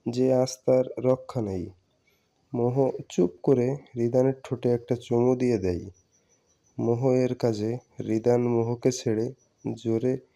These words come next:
হেসে দেয়। মোহ লজ্জায় নিচের দিকে তাকিয়ে থাকে। রিদান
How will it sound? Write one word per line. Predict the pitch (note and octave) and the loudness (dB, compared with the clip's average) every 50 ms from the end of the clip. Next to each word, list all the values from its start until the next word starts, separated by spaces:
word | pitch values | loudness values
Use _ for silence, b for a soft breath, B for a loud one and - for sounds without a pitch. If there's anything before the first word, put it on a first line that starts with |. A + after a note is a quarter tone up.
| _ _ _ _ _ _ _ - | _ _ _ _ _ _ _ -6
হেসে | A2+ A2+ A2+ - B2+ A2+ | -6 -6 -2 -2 -2 -2
দেয়। | - G2 F#2+ F#2+ F#2+ - - _ _ _ _ _ _ _ _ _ _ - - - _ _ - | -2 -2 -4 -4 -6 -10 -14 _ _ _ _ _ _ _ _ _ _ -20 -20 -20 _ _ -2
মোহ | G#2+ A2+ A#2 A#2 B2 C3 | 0 2 2 2 4 4
লজ্জায় | A#2+ A#2 A2+ A#2 A#2 - - B2+ A2+ G#2+ A2 C3 C#3 - - - | 6 6 4 4 2 2 4 4 6 4 4 2 -2 -4 -6 -2
নিচের | A#2 A#2 A#2 A2 A2 - - A#2 A#2 | 0 2 4 2 2 2 0 0 0
দিকে | - A2+ A2 - A#2 | 0 0 0 0 0
তাকিয়ে | - - A2 - - G2+ G2+ G2 | 0 0 0 2 4 4 4 4
থাকে। | - - F#2 - G2+ G2+ G#2 - _ _ _ _ _ _ _ _ _ _ _ _ _ A2+ | 2 0 -4 -2 -2 -2 -2 -4 _ _ _ _ _ _ _ _ _ _ _ _ _ -4
রিদান | G#2 G#2+ A2+ A2+ A#2 A#2+ B2 B2 B2+ B2 | 0 2 4 4 4 4 4 2 2 0